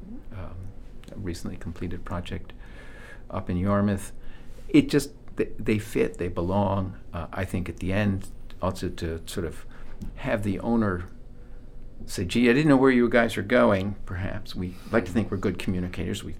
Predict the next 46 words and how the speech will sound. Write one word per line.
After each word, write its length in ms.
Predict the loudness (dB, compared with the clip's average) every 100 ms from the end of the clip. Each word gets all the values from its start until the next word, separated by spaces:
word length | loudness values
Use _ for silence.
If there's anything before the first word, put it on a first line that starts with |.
| -10 -6
we'd 140 | -2
like 140 | 0 0
to 60 |
think 200 | 0 0
they, 120 | 0 -4 2
they 80 |
know 80 | 2
where 140 | 2 -2
they're 80 | -2
going. 340 | -4 -4 -6 -8 -14 -8 -4
But 80 | -2
at 60 |
the 140 | 2 2
end, 200 | 2 2
they're 140 | -2
always 220 | -6 -6
pleased. 500 | -8 -8 -8 -8 -10 -12 -12 -10
You 80 | -4
know, 80 | -4
they're 120 | -2
always 220 | -4 -4
really 300 | -2 -2 -2 -4
pleased 280 | -4 -6 -8
where, 120 | -10 -10 -8
where, 220 | -8 -8 -10 -8
where 100 | -8
we 240 | -8 -10
are. 300 | -8 -8 -10 -10 -10
Um, 280 | -8 -8 -6 -6 -8 -8 -10 -14 -14 -14 -14 -14 -6
and, 200 | -4 -4 -4
and 220 | -6 -6 -10 -12 -8
the 80 | -2
result 420 | -2 0 -2 -2
is 260 | -4 -4 -8 -8 -10 -10 -10 -6
they, 160 | -4 -4 -6
they 160 | -2 0 0 -6 -10 -4
do 240 | -2 0
own 200 | -2 -4
these 140 | -6 -6
houses 340 | -8 -8 -10
for 160 | -10 -10
a 40 |
long 260 | -8 -8 -10
period 260 | -8 -8 -6
of 100 | -8
time. 240 | -8 -10